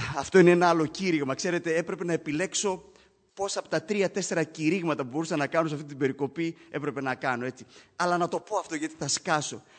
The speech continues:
Πάρα πολλές φορές νομίζουμε ότι πρέπει να διδάξουμε ηθική, να μάθουμε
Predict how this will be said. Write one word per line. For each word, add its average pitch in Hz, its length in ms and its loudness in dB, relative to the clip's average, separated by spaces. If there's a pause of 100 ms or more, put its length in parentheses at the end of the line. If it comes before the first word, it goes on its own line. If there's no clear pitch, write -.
(160)
Πάρα 269 240 4
πολλές 220 240 2
φορές 214 280 0
νομίζουμε 196 400 0
ότι 180 120 -6
πρέπει 226 240 -4
να 185 200 2
διδάξουμε 175 760 2
ηθική, 175 760 2 (420)
να 147 200 6
μάθουμε 208 480 2